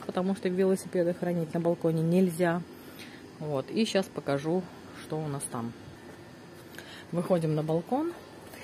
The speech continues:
Здесь у нас тележка. Мы её тоже нашли около здания мусорки.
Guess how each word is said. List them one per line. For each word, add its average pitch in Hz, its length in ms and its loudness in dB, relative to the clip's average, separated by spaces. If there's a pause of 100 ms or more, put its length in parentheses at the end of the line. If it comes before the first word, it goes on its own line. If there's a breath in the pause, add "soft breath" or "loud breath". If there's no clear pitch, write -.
(220 loud breath)
Здесь 170 320 2
у 160 40 2
нас 156 280 2
тележка. 262 560 6 (580)
Мы 226 160 10
её 226 180 10
тоже 214 260 6
нашли 208 320 6
около 196 340 8
здания 185 360 4
мусорки. 175 520 4